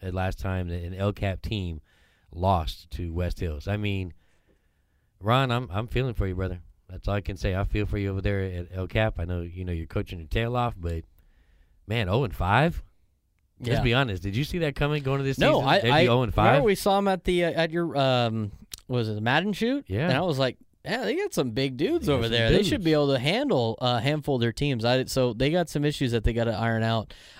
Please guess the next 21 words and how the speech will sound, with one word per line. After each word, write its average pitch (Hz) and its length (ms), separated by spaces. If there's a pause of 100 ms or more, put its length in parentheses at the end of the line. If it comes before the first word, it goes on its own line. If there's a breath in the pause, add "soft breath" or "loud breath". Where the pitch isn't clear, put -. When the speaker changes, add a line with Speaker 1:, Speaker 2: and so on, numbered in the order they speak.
Speaker 2:
um, 110 320
you 120 80
know, 110 100
defensively 110 840
and 101 120
special 117 360
teams 110 300
Speaker 1:
And 104 100
Speaker 2:
wise. 107 260
Speaker 1:
it's 104 100
not 151 140
gonna 147 100
get 139 100
any 127 120
easier. 113 320
Now 101 140
they 123 80
go 123 100
in 120 60
the 113 60
league? 170 280